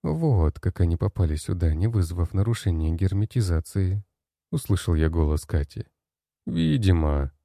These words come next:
Значит, это место не такое уж и безопасное. И, судя по всему, уже давно".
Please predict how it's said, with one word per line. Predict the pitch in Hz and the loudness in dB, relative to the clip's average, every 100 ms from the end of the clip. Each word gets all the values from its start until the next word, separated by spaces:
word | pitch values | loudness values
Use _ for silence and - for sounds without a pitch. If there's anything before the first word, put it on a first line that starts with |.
| _ _ - | _ _ -2
Значит, | 92 85 131 - 160 | 0 2 0 -2 -4
это | 156 147 | -2 0
место | 120 123 - | 2 0 0
не | 143 143 | -2 0
такое | 135 135 135 139 | -2 0 0 0
уж | 127 | 0
и | |
безопасное. | 135 143 147 107 117 - 87 78 71 - _ _ _ _ | 0 0 0 0 0 2 4 2 -2 -8 _ _ _ _
И, | 87 82 82 | 0 2 2
судя | - 85 85 | 0 0 0
по | 90 | -2
всему, | - 90 92 | -2 0 2
уже | 98 107 | 2 2
давно". | 101 107 85 80 95 | 2 2 2 4 2